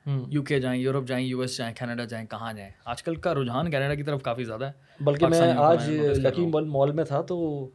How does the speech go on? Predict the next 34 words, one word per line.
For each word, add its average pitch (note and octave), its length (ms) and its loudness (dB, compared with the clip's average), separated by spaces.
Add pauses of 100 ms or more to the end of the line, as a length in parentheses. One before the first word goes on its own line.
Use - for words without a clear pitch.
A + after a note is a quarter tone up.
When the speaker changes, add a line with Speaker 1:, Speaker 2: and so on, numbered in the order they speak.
(280)
Speaker 1:
اس C#3 180 -6
میں E3+ 140 0
کسی E3+ 200 -6
کینیڈین E3 540 0
کنسلٹنٹ D#3 520 0
نے، E3+ 180 -4
آ، D3+ 320 -6
جو C#3 220 -2
ایسکیلیٹرز D3 560 -2
ہوتے D3+ 160 -6
ہیں F#3 60 -6
اس E3 120 -6
کے E3 80 -2
اوپر D#3 180 0 (160)
ایڈ D#3 160 2
لگایا C#3 240 4
ہوا D#3+ 60 4
تھا، E3+ 120 0
"ہر D#3 80 0
پاکستانی D3 540 -2
کی E3+ 540 -12 (180)
دل D3+ 120 -4
کی D#3 160 0
آواز"، C#3+ 240 4
something D3+ 480 -2
like C#3 160 2
that۔ D3+ 100 0
میں D#3+ 100 -2
نے D#3+ 60 0
Instagram D3+ 360 -4
اسٹوری D3 260 -6
بھی D3 100 -2
ڈالی C3 200 0
تھی C3 100 -16